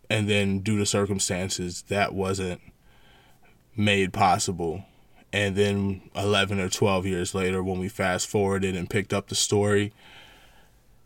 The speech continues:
you know, he reached out because he still had questions. And, um, you know, now that it's official and confirmed, that's when he felt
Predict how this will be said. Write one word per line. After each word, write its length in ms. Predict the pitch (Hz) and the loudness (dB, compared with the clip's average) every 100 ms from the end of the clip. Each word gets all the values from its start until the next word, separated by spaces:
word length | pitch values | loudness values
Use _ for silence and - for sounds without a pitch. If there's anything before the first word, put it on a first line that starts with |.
| _ _ | _ _
you 120 | 120 | 2
know, 200 | 101 90 | 2 2
he 180 | 98 127 | 4 6
reached 380 | 135 143 135 165 | 10 8 8 8
out 320 | 160 151 - _ - - - - - | 8 6 2 _ -20 -20 -20 -18 -4
because 360 | 127 110 117 | -2 2 2
he 100 | 113 | 4
still 280 | 113 - 120 | 4 6 6
had 220 | 117 117 | 8 6
questions. 680 | - 131 120 - 87 85 - - - - - | 6 4 4 0 -2 -6 -10 -14 -20 -16 -6
And, 520 | 95 95 92 92 92 | -2 0 0 0 0
um, 600 | 95 92 95 95 92 90 - _ - - _ _ - - _ - | 0 0 0 -2 -4 -8 -14 _ -20 -20 _ _ -20 -20 _ -2
you 140 | 110 | 2
know, 180 | 95 90 | 2 2
now 260 | 92 101 104 | 2 4 4
that 160 | 101 | 4
it's 200 | 98 - | 2 0
official 600 | 90 - 101 95 107 101 | -2 0 0 2 2 0
and 120 | 95 | -2
confirmed, 640 | 107 90 - 101 98 98 98 | -4 -6 -2 2 2 2 2
that's 240 | 98 - | 2 0
when 100 | 98 | 0
he 100 | 95 | 0
felt 420 | 98 104 95 92 | -2 0 0 0